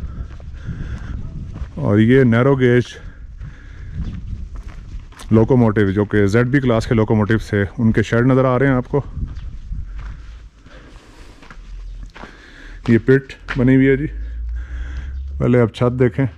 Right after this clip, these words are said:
और narrow gauge के locomotives तो यहाँ पे मौजूद नहीं, पर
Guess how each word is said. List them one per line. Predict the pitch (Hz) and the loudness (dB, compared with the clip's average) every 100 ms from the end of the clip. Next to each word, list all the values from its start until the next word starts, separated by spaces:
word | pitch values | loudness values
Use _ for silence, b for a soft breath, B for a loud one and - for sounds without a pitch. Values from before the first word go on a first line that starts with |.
| - - - - - - - - - - - - - - - - - - b b b b b b - - - - - - - - - 175 185 - | -18 -20 -20 -20 -20 -20 -20 -18 -18 -18 -20 -20 -20 -20 -20 -20 -20 -20 b b b b b b -20 -20 -20 -20 -20 -20 -20 -20 -16 -12 -6 -2
और | 95 98 | 2 4
narrow | 101 110 131 151 | 4 6 6 6
gauge | 135 135 | 4 2
के | - 131 127 117 - - - | 4 4 4 2 -4 -8 2
locomotives | 113 123 170 156 156 165 | 6 6 6 6 6 6
तो | 160 | 6
यहाँ | 139 | 6
पे | 127 | 6
मौजूद | 123 117 123 | 6 6 6
नहीं, | 135 151 | 6 4
पर | 143 123 117 113 117 | 4 4 6 6 4